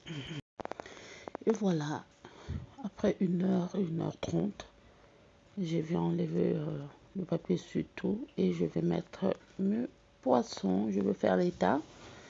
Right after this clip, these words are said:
des poissons par rapport à la quantité de, de ce que je vais faire.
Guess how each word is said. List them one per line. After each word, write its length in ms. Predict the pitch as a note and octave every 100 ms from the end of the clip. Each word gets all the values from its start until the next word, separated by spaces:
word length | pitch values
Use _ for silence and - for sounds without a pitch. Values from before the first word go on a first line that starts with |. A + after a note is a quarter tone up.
| - - - -
des 100 | F3+
poissons 600 | E3+ G3+ F#3 - F3+ F#3+
par 160 | F3+ F3
rapport 240 | E3 F#3
à 40 | F3+
la 80 |
quantité 520 | E3+ E3+ - - F3 E3
de, 260 | - D#3 D3 - - -
de 100 | D3+
ce 60 |
que 180 | - E3+
je 140 | D3+ D#3
vais 140 | D3+
faire. 460 | - - - G3+